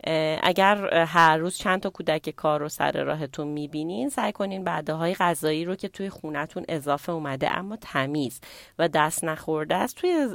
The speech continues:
اه، ظرفای یه بار مصرف، ظرفی که نخواهید به خونه برش گردونید، براشون ببرید. اه، وقتی که می‌خواین غذا رو به بچه‌ها بدین، حتماً باهاشون خوشوبش کنین و توضیح بدین که این غذای خونگیه و خودتون پختین.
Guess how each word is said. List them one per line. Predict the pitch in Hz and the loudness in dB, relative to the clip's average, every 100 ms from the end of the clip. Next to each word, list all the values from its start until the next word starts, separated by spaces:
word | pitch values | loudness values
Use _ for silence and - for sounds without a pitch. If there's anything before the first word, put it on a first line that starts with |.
| - | -2
اه، | 160 156 156 | 0 2 0
ظرفای | 156 165 156 - 175 | 0 0 0 0 -2
یه | 175 156 | -2 -2
بار | 147 147 | 0 -2
مصرف، | 147 139 143 156 160 | -2 -4 -2 -2 2
ظرفی | 165 165 - | 2 0 -4
که | 185 | -6
نخواهید | 175 180 - 139 - | -2 -2 -2 -6 -6
به | |
خونه | 143 143 143 | -8 -6 -6
برش | 143 143 143 - | -4 -4 -6 -6
گردونید، | 151 147 143 143 147 190 214 - - - _ | -4 -4 -4 -8 -8 -8 -10 -16 -20 -20 _
براشون | 160 170 160 - 190 | 2 4 4 0 -6
ببرید. | 156 147 123 - 165 - _ - - - - | -2 -2 -2 -8 -12 -20 _ -20 -20 -20 -6
اه، | 180 175 175 | -2 0 0
وقتی | 175 214 - - | 4 4 2 -2
که | 285 277 240 | 2 2 2
می‌خواین | 185 - 180 175 | -2 0 0 2
غذا | 175 170 175 | 2 2 2
رو | 175 | 2
به | 175 | 0
بچه‌ها | 170 165 - 185 175 | 0 -2 -2 -4 -2
بدین، | 170 170 196 | 0 0 -4
حتماً | 196 220 - 262 | -4 -4 -2 -2
باهاشون | 240 220 226 | -2 -4 -6
خوشوبش | - 170 - 156 175 | -6 -6 -4 -4 -4
کنین | - 156 | -2 0
و | 156 | 0
توضیح | - 170 165 180 196 | 0 0 0 -4 -6
بدین | 202 208 | -6 -6
که | 202 | -6
این | 202 | -2
غذای | 190 151 151 170 | 2 2 2 -4
خونگیه | 185 - 160 151 135 175 165 | -4 -4 -4 -4 -4 -2 0
و | 147 | 0
خودتون | 143 - 190 190 - 151 | -2 -2 -4 -4 -4 -6
پختین. | 139 147 - 147 143 | -2 -4 -4 -8 -8